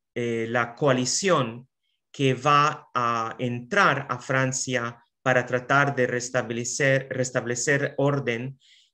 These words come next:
que, y forma parte del famoso regimiento de príncipes. Entonces, cuando este regimiento obviamente no logra su objetivo,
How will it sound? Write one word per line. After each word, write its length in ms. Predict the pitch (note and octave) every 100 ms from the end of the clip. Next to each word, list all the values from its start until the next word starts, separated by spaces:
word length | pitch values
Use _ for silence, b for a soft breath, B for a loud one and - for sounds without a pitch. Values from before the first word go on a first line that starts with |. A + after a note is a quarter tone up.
| _
que, 500 | C3+ B2 A#2+ A#2 -
y 180 | B2+ A#2+
forma 500 | - D3 C#3+ B2+ -
parte 480 | C3+ C3+ - - B2+
del 200 | A#2 A2+
famoso 440 | B2 B2 C3 C3+
regimiento 880 | A#2 A#2 B2+ B2+ C3 C3 C3+ B2 A#2+ B B B
de 180 | A#2 B2
príncipes. 1040 | - F3 F3 E3+ C#3 - - - - _ _ _ _ B B B
Entonces, 800 | C3 C3+ D3+ D3 D3 C#3 C3 -
cuando 800 | _ G3+ G3+ G3 E3+ C3+ F3+ - -
este 280 | C3 -
regimiento 720 | C3 C3+ C#3 C3+ C3+ C3+ C#3 B2+
obviamente 1040 | A#2+ - A#2+ A#2+ B2 B2 A#2+ A#2 A2+ A2+ B B _
no 260 | C3+ E3
logra 360 | E3+ D3+ C#3+ C3+
su 120 | C3
objetivo, 800 | B2 - A2+ F#3 F3 B2 B2 B2